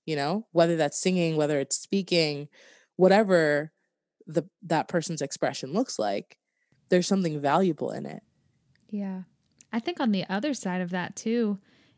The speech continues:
Speaker 2: instead of thinking, "Oh, I sound different, maybe it's not good," but we actually actively try to copy others,
Speaker 1: Mm-hmm.
Speaker 2: especially, like, social media and stuff. It's like,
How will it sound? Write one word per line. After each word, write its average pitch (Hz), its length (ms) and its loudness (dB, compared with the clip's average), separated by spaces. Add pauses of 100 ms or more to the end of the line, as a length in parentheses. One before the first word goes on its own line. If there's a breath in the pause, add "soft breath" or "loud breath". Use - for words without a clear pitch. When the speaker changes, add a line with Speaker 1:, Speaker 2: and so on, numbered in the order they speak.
Speaker 2:
instead 220 340 0
of 214 120 -2
thinking, 208 420 -2
"Oh, 208 160 0
I 208 160 2
sound 190 360 0
different, 190 480 -2 (360)
maybe 196 320 0
it's 190 180 -4
not 185 220 -4
good," 196 300 0
but 185 260 -2 (260)
we 208 220 0
actually 226 440 -2
actively 196 520 -2
try 190 220 -2
to 175 80 -2
copy 190 460 -2
others, 190 600 -4
Speaker 1:
Mm-hmm. 160 460 -6 (180)
Speaker 2:
especially, 208 520 0
like, 170 280 -4
social 220 300 -4
media 185 300 0
and 170 200 -2
stuff. 175 420 -4
It's 180 200 -6
like, 180 200 -4